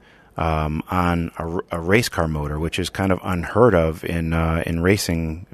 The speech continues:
racing terms. You know, if, uh, and our seasons are long. It starts off with the twenty-four hours of Daytona, and then you got the twelve hours of Sebring,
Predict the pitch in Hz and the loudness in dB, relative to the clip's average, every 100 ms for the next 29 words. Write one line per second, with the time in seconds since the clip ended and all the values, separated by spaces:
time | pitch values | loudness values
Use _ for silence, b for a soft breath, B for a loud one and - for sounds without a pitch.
0 | - 98 101 - 82 - 85 78 78 80 | -6 -4 -4 -6 -8 -2 -2 -2 -4 -2
1 | 85 90 82 87 82 B B B B B | 2 2 2 0 0 B B B B B
2 | B - 104 101 101 117 107 92 90 110 | B -2 2 4 4 4 6 6 6 6
3 | 107 85 - 95 98 87 90 - 92 90 | 6 4 2 2 2 0 -4 -4 -2 0
4 | 90 90 90 87 87 85 - 92 98 101 | 4 4 4 2 -2 -2 0 0 2 0
5 | 87 85 85 - - 87 85 85 85 80 | 0 -2 -4 -4 0 2 4 4 2 -2
6 | - 98 95 95 95 95 | -2 0 2 4 4 2